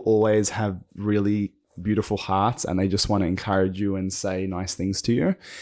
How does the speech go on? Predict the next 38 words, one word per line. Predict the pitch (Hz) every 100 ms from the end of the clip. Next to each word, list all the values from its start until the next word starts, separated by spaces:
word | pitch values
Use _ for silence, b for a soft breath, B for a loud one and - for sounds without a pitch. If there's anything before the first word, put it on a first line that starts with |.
| B B B _ -
And | 107 107 104 95 - _ -
as | 110 110 104
someone | - 135 135 135 127 127 127 98
who | 117 110 107 -
is | 113 98
defin-, | 98 110 113 120 113
has | 117 107
definitely | 104 101 101 98
struggled | - 101 95
with | 92
imposter | 90 92 - 92
syndrome, | 95 90 90 -
like, | -
now | 127 135 139
I, | 113
I, | - 90 - 104
I |
feel | - 107 101 98 95 95 92 92 85 87 - _ -
I'm | 85 101
in |
a | 98
different | 98 - 98 -
place | 87 98 123 -
to, | 101 90 - -
I | 82
was | 113 101
in | 92
a, | 76 - - -
a | -
difficult | 87 - - - _ _ -
sort | 92
of | 82 - -
job | 92 85 -
before, | - 92 90 85
and | 78
I, | 73 - -
it | -
was, | - 82 80